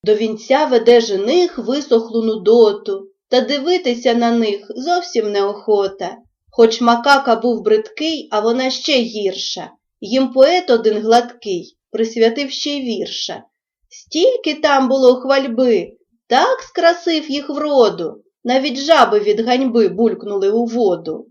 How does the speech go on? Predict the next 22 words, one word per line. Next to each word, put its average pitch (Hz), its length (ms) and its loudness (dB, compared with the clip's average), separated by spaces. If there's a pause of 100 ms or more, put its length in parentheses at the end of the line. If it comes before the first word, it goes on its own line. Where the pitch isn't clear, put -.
(400)
Але 247 280 4
цар 254 480 2
ходив, 285 420 -2
пишався, 302 880 -2 (200)
він 247 240 -2
із 190 200 -4
зятем 285 640 2
цілувався, 285 1080 -2
похвалявся: 240 1000 2 (300)
"Ну, 330 480 2
тепер 320 840 6
Лоскотон, 254 920 2
вважаю, 214 680 2
мер". 196 540 0 (600)
Недоступним 294 960 2
став 262 460 2
для 247 140 2
всіх 254 600 -4
голосний 254 760 0
та 240 100 0
щирий 247 480 -4
сміх. 247 680 -4